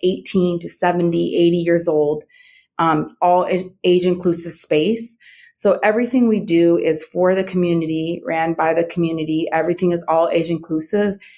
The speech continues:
Anybody can come to an event, um, which is unique in the city because often, you know, bars or clubs are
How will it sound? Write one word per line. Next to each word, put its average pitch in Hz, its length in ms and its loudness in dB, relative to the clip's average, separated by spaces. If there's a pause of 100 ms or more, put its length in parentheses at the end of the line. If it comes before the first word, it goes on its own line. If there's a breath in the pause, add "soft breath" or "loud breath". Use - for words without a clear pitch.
(200 loud breath)
Anybody 180 460 2
can 175 260 -2
come 160 360 -2
to 160 360 -4
an 156 120 -4
event, 147 520 -6 (400 loud breath)
um, 151 340 0
which 160 200 -4
is 156 260 -6
unique 220 560 2
in 226 80 4
the 214 80 4
city 214 480 0
because 185 380 0
often, 165 640 -2 (320 soft breath)
you 165 80 -6
know, 156 340 2
bars 160 280 2
or 160 60 -2
clubs 156 500 0
are 151 220 0